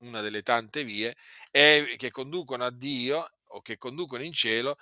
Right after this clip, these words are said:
sta evidentemente negando che Gesù è il Cristo. Quindi dovete stare molto attenti, perché,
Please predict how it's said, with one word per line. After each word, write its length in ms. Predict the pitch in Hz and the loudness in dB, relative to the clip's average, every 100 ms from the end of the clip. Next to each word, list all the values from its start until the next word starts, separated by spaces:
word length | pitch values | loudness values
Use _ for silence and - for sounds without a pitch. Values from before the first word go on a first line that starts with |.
| _ | _
sta 300 | - - 147 | 2 8 8
evidentemente 760 | 123 120 135 156 143 135 135 123 | 8 0 -4 -4 -2 -4 -6 -6
negando 460 | 120 110 117 131 | -2 0 0 -2
che 140 | 123 101 | -4 -6
Gesù 320 | 92 92 113 | -8 -10 -10
è 60 | |
il 100 | 95 | -10
Cristo. 460 | - 117 120 - - | -10 -6 0 0 0
Quindi 240 | - 226 170 | -2 -2 2
dovete 320 | 160 151 147 | 2 4 4
stare 300 | - 180 151 | 8 6 6
molto 280 | 151 139 160 | 0 -2 -2
attenti, 580 | - 208 190 123 - - - - - | 8 10 10 6 -8 -14 -14 -16 -12
perché, 680 | - 165 - 165 135 151 185 | 2 2 8 10 10 8 4